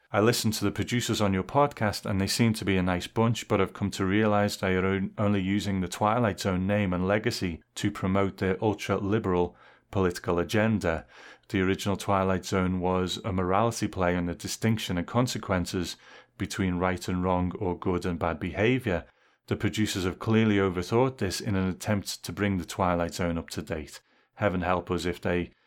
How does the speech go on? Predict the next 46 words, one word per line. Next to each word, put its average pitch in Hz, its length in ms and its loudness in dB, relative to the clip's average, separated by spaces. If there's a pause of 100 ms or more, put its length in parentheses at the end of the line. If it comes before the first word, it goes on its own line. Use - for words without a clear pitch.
(220)
get - 180 -6
to 90 140 -4
remake 82 440 -4
Gilligan's 82 440 -6
Island. 78 440 -4
I 85 60 2
love 98 200 4
your 101 120 2
podcast - 640 -4
and 92 100 -4
have 85 120 -4
listened 85 340 -4
since 82 320 -6
the - 120 -10
very 80 220 -2
beginning. 78 520 -8 (440)
Stay - 320 -6
great." 73 460 -12 (140)
So - 180 4
thank 151 280 0
you 160 80 0
for - 120 -2
your 120 160 4
email 120 380 4
on 92 120 2
that, 87 200 -2
Joey. 85 320 0
You 98 100 0
know, 98 180 2
I'm, 95 460 2
I'm 98 160 2
all 104 220 4
for 95 300 2
getting 92 340 -2
different, 87 580 -6 (140)
uh, 90 80 -4
kind 87 260 -2
of 78 80 -4
points 90 300 -2
of 90 80 -2
view 90 200 0
on 87 120 0
the 87 100 0
episode 90 500 -2
in. 82 200 -4 (480)
Um, 101 260 2